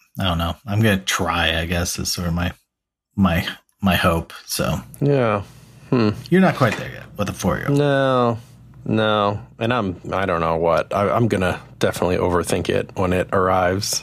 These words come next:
Speaker 2: <laughs> you know. I don't know what it's gonna, what's gonna happen. Maybe I'll throw up my hands and just be like, "Just be a good kid."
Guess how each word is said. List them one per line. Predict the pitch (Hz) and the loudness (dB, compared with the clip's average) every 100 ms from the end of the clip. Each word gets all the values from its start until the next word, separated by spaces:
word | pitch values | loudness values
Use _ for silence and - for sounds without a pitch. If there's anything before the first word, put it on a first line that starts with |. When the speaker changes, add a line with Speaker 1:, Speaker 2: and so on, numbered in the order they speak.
| - | -4
Speaker 2:
<laughs> | |
you | 180 117 | -2 -2
know. | 107 113 - - - - - - | 0 0 -2 -8 -12 -12 -14 -8
I | - 110 | -2 0
don't | 110 | 2
know | 98 | 2
what | 98 | 2
it's | 98 - | 0 -2
gonna, | 92 90 - | 0 -2 -2
what's | 98 - | -2 -2
gonna | 90 | 0
happen. | 90 90 - 87 82 - - | 0 0 0 -2 -4 -4 -2
Maybe | 110 104 98 | 0 2 0
I'll | 92 | 0
throw | - 101 | 0 0
up | 101 | 0
my | 95 | -2
hands | 95 90 90 | 0 0 -2
and | 87 | -4
just | 82 - | -6 -4
be | 87 | -4
like, | 80 - | -4 -4
"Just | - 339 - | -2 -2 0
be | 320 | 0
a | 294 | 0
good | 247 294 254 | 0 -2 0
kid." | 302 254 196 | 0 2 0